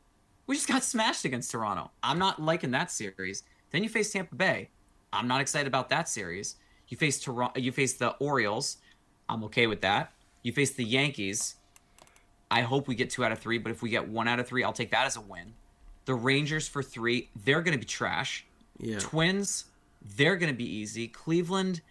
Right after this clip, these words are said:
Speaker 1: it's Cleveland. And then we face Tampa Bay to end out August. September is gonna be exciting because five of the first, what, eight games we face against, um, to start the month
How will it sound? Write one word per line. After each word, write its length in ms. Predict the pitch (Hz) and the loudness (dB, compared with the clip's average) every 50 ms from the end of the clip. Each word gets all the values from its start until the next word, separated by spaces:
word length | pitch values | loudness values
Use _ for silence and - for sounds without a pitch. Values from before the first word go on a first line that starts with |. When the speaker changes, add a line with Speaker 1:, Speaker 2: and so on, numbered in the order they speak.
| _ _ _ _ _ _ _ _ _ _ _ _ _ _ - | _ _ _ _ _ _ _ _ _ _ _ _ _ _ -4
Speaker 1:
it's 180 | 156 156 - | -2 -2 -2
Cleveland. 640 | - - - 147 143 131 104 110 110 98 95 98 - - _ _ - | -4 -4 -2 0 0 0 0 0 -2 -2 -2 -4 -8 -14 _ _ 2
And 120 | 139 143 | 4 4
then 80 | 156 156 | 4 4
we 140 | 156 151 | 4 2
face 260 | 135 - 151 139 135 - | 2 2 2 0 0 0
Tampa 220 | - 160 156 156 170 | 0 -2 0 0 -2
Bay 480 | 143 123 143 139 139 139 139 143 139 - - - - - | 0 4 6 6 8 6 6 4 0 -4 -14 -20 -18 -10
to 180 | - - - - | -8 -6 -2 0
end 140 | 135 139 139 | 2 4 4
out 180 | 135 127 - - | 4 4 2 0
August. 580 | 120 120 120 120 107 104 78 - - - - - _ _ _ _ _ _ _ _ _ _ _ | 0 0 0 -2 -2 -4 -4 -4 -6 -6 -8 -14 _ _ _ _ _ _ _ _ _ _ _
September 540 | - - - 170 151 - - 160 170 185 190 | -6 -2 0 0 0 0 0 -2 0 2 0
is 100 | 190 165 | 0 0
gonna 180 | 139 160 143 135 | -2 -2 -2 -2
be 120 | 123 131 | -2 -2
exciting 500 | 120 117 - - - 120 117 117 117 113 | -2 -2 -2 0 0 0 0 0 -2 -4
because 420 | 110 117 110 - 127 117 110 104 | -4 -6 -6 -4 -4 -4 -4 -4
five 380 | - - - 143 131 143 151 143 | -6 -2 0 2 2 2 2 0
of 120 | 139 120 | -4 -6
the 80 | 113 120 | -8 -10
first, 440 | - - - 135 127 123 120 - - | -10 -6 -4 -2 -2 -2 -2 -6 -6
what, 180 | - 98 - - | -6 -6 -4 -2
eight 240 | 135 135 139 - - | -2 -2 -2 -4 -2
games 320 | - 123 123 127 131 110 | 0 0 0 0 0 -2
we 80 | 117 117 | -4 -6
face 300 | 113 - 120 120 120 - | -4 -2 0 0 0 0
against, 420 | 127 110 117 113 113 - - - - - - - - - - - | -2 -2 -2 -2 -2 -4 -6 -6 -10 -18 -20 -20 -20 -16 -4 0
um, 400 | 113 113 110 110 107 107 104 - | 2 2 4 2 2 0 -2 -4
to 180 | - - - | -4 -4 -2
start 240 | - - 139 135 131 | 2 4 4 4 4
the 80 | - 120 | 2 2
month 320 | 113 117 135 156 - - | 2 2 0 -2 -4 -10